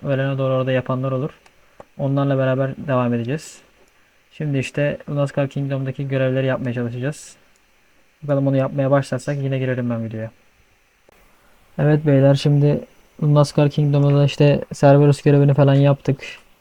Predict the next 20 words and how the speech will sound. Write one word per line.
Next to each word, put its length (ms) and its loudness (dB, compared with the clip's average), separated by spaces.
Takımca 360 2
yapılacak. 480 2
Bir 80 2
işte 360 2
Northern 260 4
Tower'daki 680 4
o 120 -2
en 180 0
üstteki 440 0
görevler 440 4
kaldı. 380 0
Onları 280 4
da 80 4
bu 60 2
saatte 320 2
kimse 320 2
yok 120 4
orada. 260 4
O 80 4
yüzden 280 0